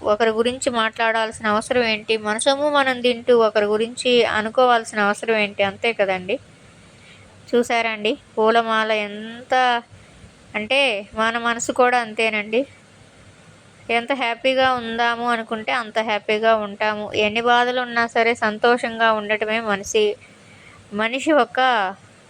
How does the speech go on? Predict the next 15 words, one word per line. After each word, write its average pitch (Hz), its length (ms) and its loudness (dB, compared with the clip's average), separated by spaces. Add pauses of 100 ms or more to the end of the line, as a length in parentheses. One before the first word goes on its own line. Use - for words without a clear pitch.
లక్షణం. 220 540 -2 (760)
నాకైతే 240 680 0
ఆ 247 140 2
అదృష్టం 226 480 -2
ఇచ్చాడండి. 214 640 -2 (760)
మనిషి 214 460 -4
అంటేనే 262 580 -2
ఎన్నో 240 380 0
కష్టాలు, 233 640 -2
ఎన్నో 220 360 -2
బాధలు 208 420 0
ఉంటూనే 226 560 -2
ఉంటాయి 214 360 -2
ప్రతి 202 300 -2
మానవుడికి. 220 640 0